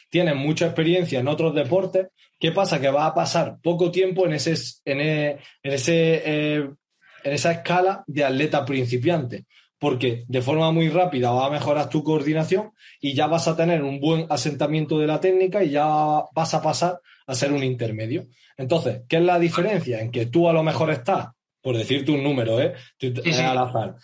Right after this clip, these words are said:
Speaker 1: cuatro semanas en una progresión lineal y un amigo tuyo que no ha hecho ni tu deporte, que realmente es principiante cero, a lo mejor lo tengo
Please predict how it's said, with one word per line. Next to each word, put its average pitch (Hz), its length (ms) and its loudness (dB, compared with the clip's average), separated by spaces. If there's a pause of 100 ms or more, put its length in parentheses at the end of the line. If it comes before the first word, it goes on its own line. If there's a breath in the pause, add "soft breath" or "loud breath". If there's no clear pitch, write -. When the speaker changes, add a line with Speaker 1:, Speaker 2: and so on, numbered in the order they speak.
(200 soft breath)
Speaker 1:
cuatro 170 340 2
semanas 165 520 0
en 120 60 -2
una 143 180 -2
progresión 151 420 0
lineal 170 400 0 (440 loud breath)
y 151 120 -2
un 170 120 4
amigo 175 360 2
tuyo 170 480 0
que 123 200 0
no 139 220 0
ha 170 80 4
hecho 170 160 0
ni 165 160 2
tu 165 160 0
deporte, 160 500 0
que 123 120 -4
realmente 135 640 0
es 120 80 -4
principiante 131 720 -2
cero, 185 340 0
a 143 40 -2
lo 170 80 0
mejor 147 200 0
lo 151 120 0
tengo 165 340 0